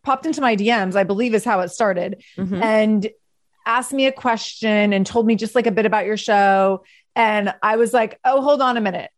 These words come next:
Speaker 1: Will you please come on my show and talk about your show?" So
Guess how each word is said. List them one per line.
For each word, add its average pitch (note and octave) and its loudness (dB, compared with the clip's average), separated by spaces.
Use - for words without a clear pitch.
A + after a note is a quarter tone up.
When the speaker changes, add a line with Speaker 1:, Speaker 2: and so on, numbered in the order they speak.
Speaker 1:
Will B3+ 0
you C#4 4
please D#4+ 2
come D4+ 0
on C4+ 2
my B3 2
show A3 0
and A#3 0
talk C#4 0
about A#3 0
your B3+ 2
show?" G3 0
So A3 -2